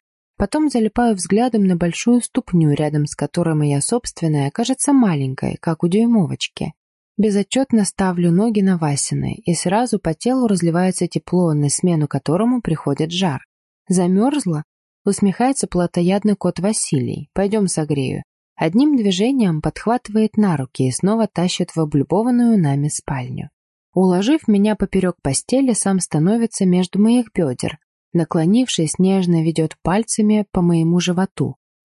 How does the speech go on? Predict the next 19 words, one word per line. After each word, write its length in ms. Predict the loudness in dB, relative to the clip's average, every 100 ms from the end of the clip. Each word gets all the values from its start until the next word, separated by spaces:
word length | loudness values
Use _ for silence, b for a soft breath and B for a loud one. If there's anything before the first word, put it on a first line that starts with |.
| -2
Глядя 440 | 0 2 0 2
мне 180 | 2 2
прямо 360 | 0 0 0 -2
в 60 |
глаза, 380 | 0 0 0 -2
спускается 720 | -4 -8 -4 -2 -2 0 2
ниже 400 | 4 4 2 -2
и, 280 | -2 0 0
чертыхнувшись, 960 | -2 -4 -4 -2 0 0 0 -4 -4 -10 _ _ _
выпрямляется, 800 | -2 0 0 2 4 2 2 0
услышав 480 | -2 0 -2 0 -4
звонкую 600 | -2 0 0 -2 -2 0
трель 280 | 0 -2 0
домофона. 640 | 0 0 -2 -4 -4 -6 -14 _ _ -2
«Твою 280 | 0 2
ж 80 | 0
мать! 360 | -2 -6 -10 -18 _ _ _
Кто 260 | -4 0 0
это?» — 340 | 0 -4 -6